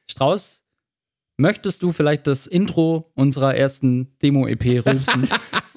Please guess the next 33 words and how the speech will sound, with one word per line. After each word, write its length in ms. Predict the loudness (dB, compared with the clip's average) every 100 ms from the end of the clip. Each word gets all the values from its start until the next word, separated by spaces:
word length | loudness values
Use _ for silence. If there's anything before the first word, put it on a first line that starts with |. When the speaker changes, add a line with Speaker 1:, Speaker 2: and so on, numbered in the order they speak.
| -6 -6 -8 -10 0
Speaker 1:
Und 180 | 0 2
das 120 | 0
hat 80 | 0
er 100 | 0
dann 180 | 2
gemacht 360 | 2 2 0 0
und 160 | 2 4
hat 100 | 2
er 60 |
unseren 360 | 2 2 2 2
Bandnamen, 440 | 0 0 0 0
damals 300 | 2 2 2
ja 80 | 2
noch 160 | 0 0
Itchy 220 | -4 -4
Poops 320 | -4 -6 -2
Kid, 320 | -4 -4 -2
den 160 | 0 2
hat 80 | 2
er 120 | 2
sehr 220 | 2 2
lang 240 | 2 0
anhaltend 480 | 0 0 0 0 0
gerülpst 420 | 2 0 0 -4
und, 220 | -2 -2 0
äh, 240 | -2 -2
der 220 | -2 -2
ist 180 | -4 -6
dann 140 | -6
jetzt 340 | -6 -8 -14 -8
als 220 | -8 -2
Opener 340 | -2 0 0
drauf. 240 | -2 -4